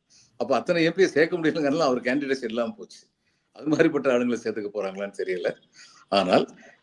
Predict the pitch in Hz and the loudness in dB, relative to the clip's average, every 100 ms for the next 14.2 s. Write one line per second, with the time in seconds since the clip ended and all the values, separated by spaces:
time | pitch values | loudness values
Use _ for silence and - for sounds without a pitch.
0 | _ - 139 185 220 240 208 180 147 - | _ -2 4 6 8 6 6 6 6 2
1 | 139 160 190 156 127 - _ _ _ - | 4 6 6 2 -2 -4 _ _ _ -4
2 | 113 139 151 165 - 113 113 120 110 104 | 0 0 0 -2 -6 -6 -2 -4 -4 -8
3 | 92 - 95 87 107 - _ _ - 107 | -8 -8 -10 -6 -6 -6 _ _ -4 2
4 | 131 143 135 - - 135 143 - 104 95 | 2 4 2 0 -2 0 0 0 0 4
5 | - - - - - - 104 120 139 135 | 2 0 -20 -20 -20 -2 2 6 6 6
6 | 127 120 101 110 170 180 135 120 101 - | 2 2 2 0 0 0 2 2 -2 -10
7 | - - - 139 170 165 135 - 120 190 | -20 -20 0 2 4 4 2 2 2 4
8 | 214 208 131 104 104 90 98 90 - _ | 4 6 6 4 0 -4 -12 -20 -20 _
9 | _ - 107 95 - - _ _ _ _ | _ -10 -8 -8 -10 -14 _ _ _ _
10 | 113 113 98 156 160 147 160 160 139 107 | -2 0 4 6 6 6 8 6 6 4
11 | 113 151 160 151 120 104 - _ _ _ | 4 4 2 0 2 0 -2 _ _ _
12 | - - 123 123 107 123 110 95 98 85 | -10 2 2 4 0 -2 -4 -6 -12 -8
13 | 85 156 185 175 151 151 131 127 120 110 | 0 4 4 6 6 6 2 2 2 2
14 | 107 | 0